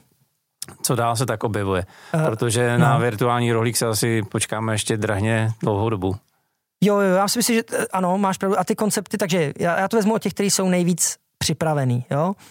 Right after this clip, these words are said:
Speaker 2: Tak pokud chce někdo meetingy, eh, ve virtuální realitě, existujou. Jo, tam to je prostě jako rovnou, jakmile si vezmeš brýle, trošku si to nastavíš, tak můžeš mít virtuální kancelář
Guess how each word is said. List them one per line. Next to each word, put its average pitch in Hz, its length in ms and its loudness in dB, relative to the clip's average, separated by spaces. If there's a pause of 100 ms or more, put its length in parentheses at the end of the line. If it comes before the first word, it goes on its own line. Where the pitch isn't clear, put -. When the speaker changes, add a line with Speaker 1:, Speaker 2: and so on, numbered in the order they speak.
(380)
Speaker 2:
Tak 170 140 -6 (200)
pokud 233 300 -2
chce - 200 -2
někdo 190 520 0
meetingy, 180 760 2 (200)
eh, 151 40 0 (220)
ve 156 100 0
virtuální 165 480 2
realitě, 160 580 -2 (100)
existujou. 131 540 -2 (520)
Jo, 165 180 -2
tam 170 200 -2
to 170 160 -4
je 180 60 0
prostě 170 300 -2
jako 147 140 -2
rovnou, 170 340 2
jakmile 160 240 0
si 170 100 -2
vezmeš 143 240 0
brýle, 170 320 2
trošku 160 260 -2
si - 80 0
to 135 100 -2
nastavíš, 143 420 0
tak - 180 -4
můžeš 175 260 2
mít 156 140 2
virtuální 139 440 0
kancelář 135 560 -2